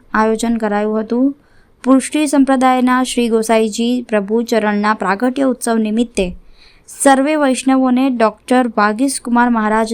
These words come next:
દ્વારા વધાઈ આપી હતી. આજના દિવસે ડોક્ટર વાગીશ કુમારજી મહારાજજીની ષષ્ઠી પૂતિ માટે સમગ્ર વડોદરાના અનેક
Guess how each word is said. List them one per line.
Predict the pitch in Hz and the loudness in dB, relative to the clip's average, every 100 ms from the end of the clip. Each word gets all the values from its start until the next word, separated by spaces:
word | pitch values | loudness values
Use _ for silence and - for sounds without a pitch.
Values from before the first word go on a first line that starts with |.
| 214 | -6
દ્વારા | 208 208 214 226 | -2 0 0 -2
વધાઈ | 214 202 202 214 214 | -4 -4 -2 -2 -2
આપી | 190 196 202 | -4 -4 -6
હતી. | 190 185 180 - - - - | -4 -8 -10 -14 -20 -16 -2
આજના | 226 240 262 | -2 2 2
દિવસે | 247 233 233 247 | 2 0 -2 -2
ડોક્ટર | 247 220 226 226 | 0 -2 -2 -2
વાગીશ | 214 214 254 | -2 -2 -4
કુમારજી | - 226 226 226 233 | -6 -4 -2 0 -2
મહારાજજીની | 240 214 208 233 214 233 220 240 269 - - | -2 0 0 0 -2 -4 -2 -2 -2 -10 -16
ષષ્ઠી | - 262 247 - 294 | -2 0 0 0 -2
પૂતિ | 269 262 262 | 0 0 2
માટે | 254 240 247 247 | 2 0 0 -2
સમગ્ર | - 226 254 262 277 | 0 0 0 0 0
વડોદરાના | 240 226 220 220 220 240 | 0 -2 0 0 0 -2
અનેક | - 220 254 269 | 0 0 2 2